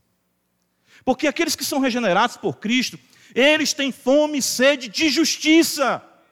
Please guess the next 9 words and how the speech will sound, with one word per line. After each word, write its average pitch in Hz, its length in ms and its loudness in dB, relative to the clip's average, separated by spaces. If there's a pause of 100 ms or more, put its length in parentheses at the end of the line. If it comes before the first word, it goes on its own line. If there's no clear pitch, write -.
(640)
Eles 302 240 2
não 330 180 2
conseguem 277 800 0
se - 140 -4
entregar 247 560 2
à 233 40 2
prática 262 480 0
do 240 120 -10
pecado. 220 800 -2